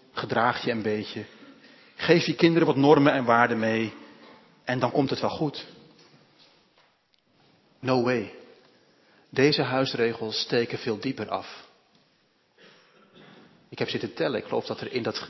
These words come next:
in die huisregels, alleen het stuk wat wij al lazen, zeven keer staat,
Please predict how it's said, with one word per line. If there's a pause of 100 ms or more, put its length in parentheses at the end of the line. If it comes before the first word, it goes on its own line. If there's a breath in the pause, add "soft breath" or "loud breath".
in
die
huisregels,
alleen
het
stuk
wat
wij
al
lazen, (180 loud breath)
zeven
keer
staat,